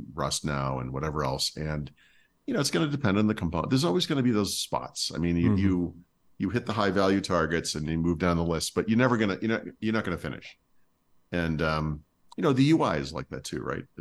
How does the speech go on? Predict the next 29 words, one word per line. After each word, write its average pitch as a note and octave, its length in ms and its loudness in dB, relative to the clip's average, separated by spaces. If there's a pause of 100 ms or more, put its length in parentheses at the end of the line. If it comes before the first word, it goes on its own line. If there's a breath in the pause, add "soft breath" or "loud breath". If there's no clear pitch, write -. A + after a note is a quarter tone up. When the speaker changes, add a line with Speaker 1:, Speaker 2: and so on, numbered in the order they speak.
Speaker 1:
To E2 120 -10
talk D#2 240 -4
about D2 140 -4
something C#2+ 220 -8
really C#2+ 180 -4
superficial. D#2 600 -6
I D#2 40 -8
mean, E2 140 -6
you G#2 60 -4
don't B2 120 0
have A#2+ 120 -2
to - 60 -6
dig E2+ 260 -2
too E2+ 120 -6
deep E2 240 -4
into D#2+ 120 -2
Windows C#2 500 -4 (720)
eleven D2 360 -2
to C#2 80 -4
bring C#2 180 -4
up B1+ 120 -4 (180)
legacy C2 360 -4
U A#1 160 -6 (120)
Is. - 180 -12
And D#2 140 -4
just F2+ 200 -4
like, D#2+ 180 -6
you G2 80 -6
know, B1+ 240 -8